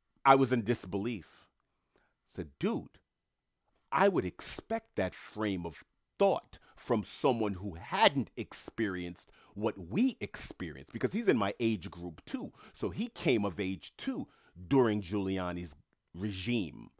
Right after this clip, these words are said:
And his peoples experienced what I was experiencing. He experienced under that, that regime what I experienced. But for him to say that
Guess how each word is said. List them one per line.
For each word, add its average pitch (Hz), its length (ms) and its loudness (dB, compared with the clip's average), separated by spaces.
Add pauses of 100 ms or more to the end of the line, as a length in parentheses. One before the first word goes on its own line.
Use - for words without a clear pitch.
(460)
And 104 140 -4
his 123 460 0
peoples 98 540 -6
experienced 92 960 -6 (260)
what 104 300 -4 (160)
I 113 180 4
was 95 160 -4
experiencing. 80 800 -10
He 277 480 0
experienced 87 840 -6
under 87 180 -6
that, 85 200 -6 (320)
that 87 180 -6
regime 90 520 -6 (260)
what 98 200 -2
I 87 160 4
experienced. 78 880 -10 (320)
But 131 140 0
for 139 140 -4
him 190 320 2
to 160 120 -4
say 214 380 2
that - 540 -10